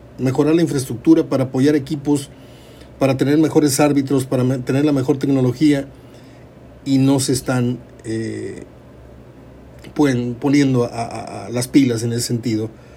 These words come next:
porque lo que quieren es más y más y más millones de dólares. Entonces mi profecía es que, y no es difícil hacerla, eh, tampoco soy un, un, un,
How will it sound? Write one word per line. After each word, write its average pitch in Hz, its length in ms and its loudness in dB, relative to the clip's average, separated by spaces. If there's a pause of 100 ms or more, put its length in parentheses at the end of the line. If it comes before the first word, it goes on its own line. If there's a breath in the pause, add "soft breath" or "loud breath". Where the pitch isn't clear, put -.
(360 loud breath)
porque 123 220 -2
lo 127 100 2
que 131 120 -4
quieren 147 320 4
es 139 340 -2 (580)
más 123 480 0
y 123 80 -2
más 120 400 -4
y 123 100 -2
más 127 400 -2 (440 loud breath)
millones 123 680 0 (140)
de 123 180 0
dólares. 117 540 -2 (680 loud breath)
Entonces 160 500 2
mi 165 120 6
profecía 160 540 4
es 180 240 6
que, 180 400 2 (960)
y 131 100 4
no 156 120 6
es 165 140 2
difícil 131 480 -2
hacerla, 113 440 -2
eh, 113 40 -8
tampoco 113 400 -8
soy 113 260 -4
un, 107 240 -4 (920 loud breath)
un, 113 100 -8
un, 107 720 -6